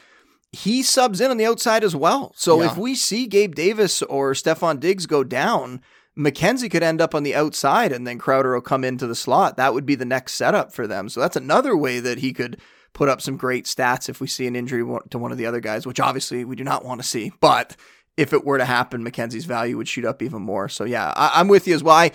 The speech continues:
Speaker 1: I had sort of three main ones that I want to talk about here, and then I had a list of a bunch of other guys, and McKenzie was definitely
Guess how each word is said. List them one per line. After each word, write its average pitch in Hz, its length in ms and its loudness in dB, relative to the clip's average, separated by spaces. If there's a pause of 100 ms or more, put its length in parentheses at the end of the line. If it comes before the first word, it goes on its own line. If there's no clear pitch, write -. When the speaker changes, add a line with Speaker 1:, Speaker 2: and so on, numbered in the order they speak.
(280)
Speaker 1:
I 175 120 8
had 208 300 8
sort 214 240 8
of 185 200 6
three 175 500 -2
main 156 300 0
ones 165 160 -2
that 147 80 2
I 143 40 4
want 139 220 2
to - 20 -12
talk 147 240 4
about 156 300 4
here, 165 300 4
and 139 100 2
then 127 100 0
I 127 40 0
had 131 120 2
a 131 60 0
list 139 380 0
of 123 100 2
a 117 180 -2
bunch 143 380 0
of 139 100 0
other 131 280 2
guys, 147 320 4
and 123 80 -4
McKenzie 127 420 -4
was 117 140 -8
definitely 117 500 -6